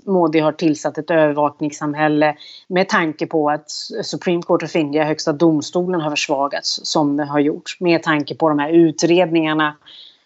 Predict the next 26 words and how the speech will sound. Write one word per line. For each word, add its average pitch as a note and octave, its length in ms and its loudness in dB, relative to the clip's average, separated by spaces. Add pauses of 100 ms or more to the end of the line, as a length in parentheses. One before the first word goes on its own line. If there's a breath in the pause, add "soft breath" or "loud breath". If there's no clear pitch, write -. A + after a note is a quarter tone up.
(160 loud breath)
som, D#3+ 300 0
som D#3+ 220 -2
pågår D3 460 4
just D3+ 300 0
nu. D#3 200 0 (280 soft breath)
Ehm, D#3 460 0 (260)
så, F#3+ 320 2
så, F#3 360 0 (880)
så F#3 120 0
ser E3 480 2
det D#3+ 60 -2
inte D#3 180 -2
speciellt D3 520 -2
ljust D3 360 0
ut D3 420 0
de D#3 200 0
kommande C#3+ 440 0
åren E3+ 480 2
så D#3+ 120 0
länge D3 220 0
B C#3+ 100 0
J C#3+ 140 -4
P D3 320 -2
är C#3+ 300 0
i D3 60 -4
makten. F3 540 -6